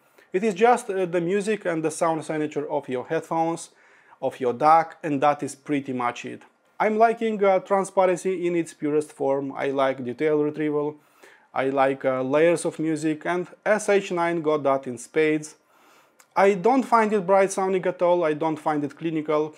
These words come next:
it's not really coloring my music, and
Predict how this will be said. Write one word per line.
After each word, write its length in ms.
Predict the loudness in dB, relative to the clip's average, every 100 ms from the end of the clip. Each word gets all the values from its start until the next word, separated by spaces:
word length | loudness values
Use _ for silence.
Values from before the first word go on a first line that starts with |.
| _ -20
it's 260 | -16 -16 -18
not 420 | -14 0 4 4 4
really 200 | 0 2
coloring 400 | 2 2 2 0
my 100 | 0
music, 460 | -2 0 -2 -4
and 180 | -12